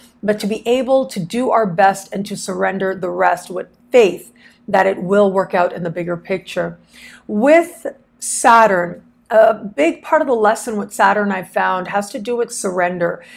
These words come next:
Uh, Saturn was the ancient god of time. And when we think about time, right, it's one of those things that we really don't have control over.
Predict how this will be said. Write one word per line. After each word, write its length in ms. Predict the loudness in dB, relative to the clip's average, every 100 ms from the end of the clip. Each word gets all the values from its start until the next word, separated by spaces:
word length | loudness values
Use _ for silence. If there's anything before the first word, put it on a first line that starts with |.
| -20 -12
Uh, 140 | -8 -6
Saturn 720 | -4 4 6 6 4 0 -4
was 160 | -4
the 180 | -4 -4
ancient 380 | -4 -4 -4 0
god 240 | 0 0
of 100 | -2
time. 600 | -10 -4 -2 -2 -4 -6 -8
And 200 | -4 0
when 120 | 0
we 120 | -2
think 320 | -6 -6 -4 0
about 320 | 2 0 0
time, 360 | -4 -2 -2
right, 180 | 0 0
it's 180 | -2 -2
one 120 | -4
of 120 | -2
those 180 | -4 -4
things 320 | -4 -2 -2
that 220 | 0 -2 0
we 160 | -2
really 340 | 0 0 0 -2
don't 400 | -2 -2 -2 -6
have 280 | -4 -4 -4
control 640 | -12 -6 0 0 0 -4 -20 -16 -4
over. 500 | -2 0 -2 -6